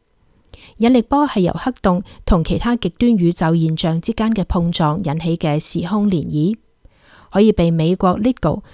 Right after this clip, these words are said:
同意大利Virgo嘅探測器探測到。ligo同Virgo運行嘅最後一次觀測O三B發生喺二零一九年十一月一號到二零二零年嘅三月二十七號之間，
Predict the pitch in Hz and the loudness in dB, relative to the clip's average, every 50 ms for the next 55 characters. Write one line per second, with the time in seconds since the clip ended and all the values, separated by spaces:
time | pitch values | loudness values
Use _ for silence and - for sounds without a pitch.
0 | - - - - 208 185 180 190 220 214 220 175 175 175 175 180 185 208 254 262 | -20 -16 -4 -2 0 2 2 2 2 2 2 2 2 2 0 0 0 2 2 2
1 | 262 - - - - - 175 165 165 - - - 170 175 - - 208 196 - 185 | 2 0 -2 -4 -4 -2 -4 -4 -4 -4 -4 -4 -4 -4 -4 -4 -6 -4 -2 -2
2 | 165 165 202 _ _ _ - - - 180 165 165 - 202 185 _ - 135 - 165 | -2 -2 -4 _ _ _ -14 -8 -6 -6 -6 -4 -4 -6 -6 _ -4 -4 -4 -4
3 | 185 - _ _ _ _ _ _ _ _ _ _ _ _ _ _ _ _ - - | -6 -10 _ _ _ _ _ _ _ _ _ _ _ _ _ _ _ _ -20 -20
4 | - - - - 214 220 _ - 175 156 156 165 - 185 160 170 190 247 269 277 | -20 -18 -4 -2 -2 -2 _ 0 0 0 0 0 0 -2 -2 0 2 2 2 2
5 | 262 - - - - 180 - - 185 180 180 180 196 - - 180 180 180 - - | 2 0 0 0 -2 -6 -6 -4 -2 -2 -2 -2 -4 -2 -2 -2 -2 0 0 0
6 | 196 185 190 160 208 208 - 202 180 - 220 226 226 - - - 214 208 - - | 0 2 0 0 0 0 -2 -4 0 2 2 2 2 0 0 -2 -2 -4 -4 -8
7 | - - - - - - 226 233 220 - 240 220 220 220 - 240 240 233 - _ | -20 -20 -20 -10 -2 2 2 2 2 0 0 0 0 0 2 2 2 2 0 _
8 | _ _ _ _ _ - 226 196 - 254 262 220 214 185 185 208 220 208 185 185 | _ _ _ _ _ -2 -2 0 0 0 0 0 2 2 2 2 2 2 2 2
9 | 175 160 170 226 254 _ - 170 185 202 190 156 147 - - - - 196 214 190 | 2 2 0 -2 -2 _ 0 0 0 0 0 -2 -4 -6 -6 -4 0 0 2 2
10 | 170 - 196 214 202 - - 165 156 - - - - - - _ 196 190 190 185 | 0 0 0 -2 -2 0 -2 -2 -2 -2 -4 -12 -20 -20 -6 _ 0 2 2 4
11 | 180 175 165 156 156 160 165 170 170 160 151 147 147 147 160 - 180 175 175 175 | 2 2 0 0 -2 0 0 0 0 0 -2 -4 -4 -6 -4 -2 -2 -2 -2 -2
12 | - - 226 233 226 214 175 180 - 160 156 - 156 - - - 214 190 - - | -2 -2 -2 0 2 2 2 0 0 -2 -4 -4 -6 -6 -4 -4 -4 -4 -4 -4
13 | 185 165 147 - - 208 - 214 208 208 226 | -4 -4 -4 -4 -8 -6 -4 -4 -4 -4 -6